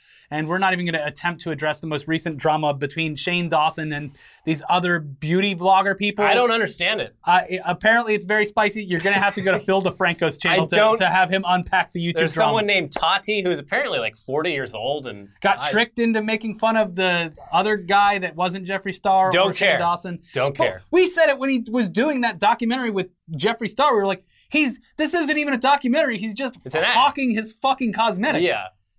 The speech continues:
Speaker 1: Anyways, he's got plenty of money. He'll be fine.
Speaker 2: Yeah.
Speaker 1: But, uh, no, the reason Shane Dawson's monetization was taken away is it's actually not because of this new drama, I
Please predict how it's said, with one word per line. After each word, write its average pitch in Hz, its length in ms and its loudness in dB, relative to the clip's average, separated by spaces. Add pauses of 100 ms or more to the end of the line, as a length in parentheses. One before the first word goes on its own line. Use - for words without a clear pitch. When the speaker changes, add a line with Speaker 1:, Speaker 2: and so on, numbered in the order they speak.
(360)
Speaker 1:
Anyways, 151 760 -2
he's 226 200 0
got 185 220 0
plenty 160 220 -2
of 131 80 -8
money. 117 160 -12
He'll 160 100 -4
be 151 100 -8
fine. 127 320 -2
Speaker 2:
Yeah. 104 360 -4 (260)
Speaker 1:
But, 170 260 0
uh, 170 280 4
no, 190 280 4
the 180 120 -2
reason 220 320 -2
Shane 208 260 -4
Dawson's 175 400 0
monetization 156 580 -6
was 143 140 -10
taken 147 240 -6
away 139 280 -6
is 139 420 -8
it's 160 180 -6
actually 175 400 -2
not 165 340 0
because 165 320 -4
of 139 140 -8
this 143 240 -8
new 165 80 -4
drama, 165 320 0
I 143 140 -2